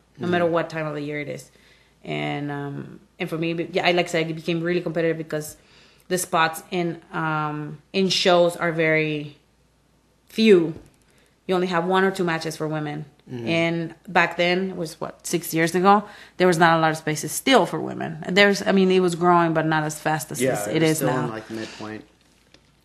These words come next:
Speaker 1: So, um, yeah, I was always, you can ask everybody in, in the gold mine, and they can tell you, like, "Man, she was crazy." 'Cause I was insane. I was working out, like, four hours a day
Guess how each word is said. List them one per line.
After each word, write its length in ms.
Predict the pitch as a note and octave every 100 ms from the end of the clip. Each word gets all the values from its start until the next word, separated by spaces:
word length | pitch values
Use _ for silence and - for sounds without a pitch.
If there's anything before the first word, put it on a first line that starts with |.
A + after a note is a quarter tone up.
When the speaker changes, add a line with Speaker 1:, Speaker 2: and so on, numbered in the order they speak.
| _
Speaker 1:
So, 600 | - - F3 D#3+ D#3 D3+
um, 440 | D3+ D3 C#3+ C#3 C3+ - _ _ _ - _ _ _ _ _
yeah, 280 | E3 E3+ E3+
I 80 | E3+
was 180 | E3 E3
always, 260 | D#3+ E3 D#3+
you 80 | E3
can 120 | E3+
ask 200 | D#3 D#3
everybody 400 | D3+ D3 C#3+ D3 C#3+
in, 300 | D3+ C#3+ C#3+
in 220 | D3 C#3+
the 80 | C#3+
gold 220 | D3 D3
mine, 280 | D3 D3 C#3+ -
and 140 | D3+ D3+
they 60 | C#3
can 160 | C#3+
tell 180 | C#3+ C#3+
you, 100 | C#3+
like, 300 | C#3+ C#3 C#3
"Man, 440 | - - - D#3
she 140 | C#3+ -
was 140 | -
crazy." 400 | - - D#3+ - - _ _ _ - _ -
'Cause 120 | D3
I 60 |
was 160 | C#3+ C#3+
insane. 520 | E3 D3 D3 D3+ D3 - -
I 60 | D3
was 120 | D3+
working 240 | D3+ C#3 C#3+
out, 180 | C#3
like, 120 | - - _ _ _ _ _
four 200 | - C#3+
hours 180 | C3+ C#3
a 80 | A#2
day 240 | G2 C3+